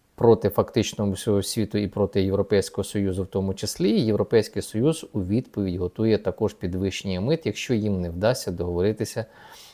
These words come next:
із, е, адміністрацією Дональда Трампа. Відповідне відео я сьогодні готував у себе на каналі, можете подивитися. Ну, я вам скажу по правді, це доволі резонансна взагалі новина.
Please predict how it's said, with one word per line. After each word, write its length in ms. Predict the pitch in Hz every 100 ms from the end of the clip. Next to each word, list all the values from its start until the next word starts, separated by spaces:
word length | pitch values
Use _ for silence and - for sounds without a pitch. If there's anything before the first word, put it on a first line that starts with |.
| _ -
із, 300 | 113 110 -
е, 360 | 107 104 104 104 - _ _ _ _
адміністрацією 920 | 113 107 107 101 104 101 - 107 101
Дональда 380 | 98 92 92 98
Трампа. 420 | - 85 73 82
Відповідне 560 | 104 - 117 117 110 117
відео 280 | 190 147 113
я 120 | 104
сьогодні 260 | - 101
готував 400 | 101 98 107 101
у 60 | 92
себе 260 | - 98 101
на 120 | 101
каналі, 380 | 135 160 151 107
можете 360 | 110 104 101
подивитися. 680 | 92 95 101 151 127 - - - - - - -
Ну, 140 | 127
я 180 | 110 117
вам 120 | 107
скажу 200 | - 110
по 100 | 104
правді, 340 | 104 139 117 92
це 200 | - 95
доволі 360 | 101 101 98
резонансна 800 | 98 104 107 98 90 - - 87 -
взагалі 600 | 98 98 92 92 90 85 - _ -
новина. 520 | 101 95 104 135 180